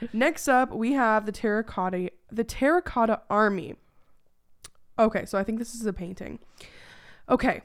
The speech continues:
so maybe this one isn't so much as cursed as the harbinger of extremely unfair situation, but I'll let you decide. Farmers discovered the iconic terracotta figurines of warriors,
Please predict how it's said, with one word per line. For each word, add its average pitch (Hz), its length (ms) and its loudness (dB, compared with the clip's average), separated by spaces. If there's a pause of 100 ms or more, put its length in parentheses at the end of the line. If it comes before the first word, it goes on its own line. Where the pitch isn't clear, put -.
so - 420 2
maybe 277 540 4
this 240 260 4
one 240 180 0
isn't 214 260 -4
so - 180 -2
much 262 220 -2
as 214 160 -8
cursed - 640 -6
as 202 360 -2
the 208 80 -6
harbinger 208 520 -2
of 190 340 -6 (220)
extremely 220 640 -4
unfair 202 360 -6
situation, - 800 -14
but - 260 -6
I'll 202 180 0
let 190 160 -8
you 202 100 -8
decide. - 480 -16 (600)
Farmers 359 380 2
discovered 202 540 -4
the 208 100 -6
iconic 220 680 -6 (200)
terracotta 226 580 -4
figurines 208 640 -4
of 185 140 -6
warriors, 214 640 -4